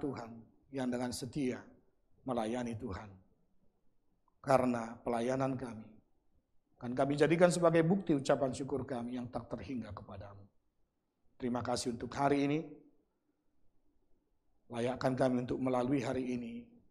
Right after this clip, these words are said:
dengan ucapan syukur, dengan cara melakukan aktivitas kami sesuai dengan kehendak Tuhan. Dalam Kristus Yesus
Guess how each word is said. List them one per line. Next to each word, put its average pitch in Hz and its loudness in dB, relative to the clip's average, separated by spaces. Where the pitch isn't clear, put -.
dengan 117 -6
ucapan 120 -2
syukur, 117 -8
dengan 117 -10
cara 117 0
melakukan 117 -4
aktivitas 113 -8
kami 107 -10
sesuai 120 -4
dengan 104 -10
kehendak 98 -10
Tuhan. - -20
Dalam 110 -8
Kristus 156 2
Yesus - -12